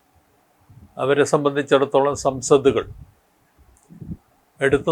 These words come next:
നോക്കിക്കഴിഞ്ഞാലും അതിൽ വലിയൊരു സ്ത്രീ പങ്കാളിത്തം നമുക്ക് കാണാനായിട്ട് കഴിയും. ഈ സ്ത്രീ പങ്കാളിത്തം എന്തുകൊണ്ട്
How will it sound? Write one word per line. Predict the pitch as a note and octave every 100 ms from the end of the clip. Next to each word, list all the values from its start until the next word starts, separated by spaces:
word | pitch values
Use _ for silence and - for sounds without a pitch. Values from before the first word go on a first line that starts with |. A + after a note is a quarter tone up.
| D#3
നോക്കിക്കഴിഞ്ഞാലും | A#2 B2+ C3+ A#2+ A#2+ A2 C3 - - - _ - _ - - C3
അതിൽ | C3 D3 C#3
വലിയൊരു | C#3 D#3+ F3 E3 E3 _ -
സ്ത്രീ | - C3+ C#3
പങ്കാളിത്തം | C3+ C3 A#2 A2 G#2 B2 A#2 -
നമുക്ക് | B2 A2 C3+ A#2+
കാണാനായിട്ട് | A#2 A2+ A2+ G#2+ F#2+ F#2+
കഴിയും. | F2 E2 _ - - - _ - - - - - _ _ - _ _ _ _ _ _ -
ഈ | E3 F3
സ്ത്രീ | - D#3 E3
പങ്കാളിത്തം | E3 D#3+ E3 D#3 D#3 D#3 C#3
എന്തുകൊണ്ട് | C#3 D3+ D3+ D3